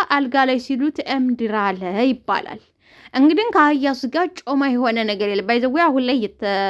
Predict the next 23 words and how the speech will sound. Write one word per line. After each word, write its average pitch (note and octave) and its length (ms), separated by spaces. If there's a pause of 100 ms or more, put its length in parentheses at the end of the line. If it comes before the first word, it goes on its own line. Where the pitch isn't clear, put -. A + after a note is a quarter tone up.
ያው G3+ 200
እየተበላ G3+ 560
ነው F3+ 120
ይመስለኛል። F#3+ 560
ግን C#4+ 180
ምን D4+ 260
ተረቱ C4 440
የድሮዎቹ A#3+ 540
ያው A3+ 200
ስለማይሞከር A#3 840
ስለማይታሰብ C4+ 880 (480)
«የአህያ D#4 540
ስጋ D4 240 (540)
አልጋ A#3 300 (100)
ላይ G#3 160
ሲሉት C4 400 (260)
እምድር» G#3 560
ይላሉ። G3+ 380 (1040)
ምን G4 220
ለማለት G#4+ 500
ነው? D5 160 (220)
እ፣ C#4+ 100 (480)
ቲና D#4+ 300